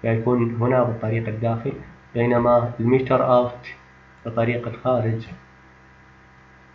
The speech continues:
موجودة، آه، المنظومة، منظومة الفلو كنترول فالف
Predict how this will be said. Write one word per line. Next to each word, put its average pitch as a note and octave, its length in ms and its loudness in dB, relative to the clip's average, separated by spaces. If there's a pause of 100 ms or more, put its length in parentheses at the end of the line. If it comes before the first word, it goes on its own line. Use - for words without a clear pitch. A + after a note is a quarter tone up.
موجودة، A2+ 600 0
آه، - 540 -10
المنظومة، A2 560 2
منظومة G#2+ 500 0
الفلو A2+ 320 -2
كنترول A2+ 460 -4
فالف A2 320 0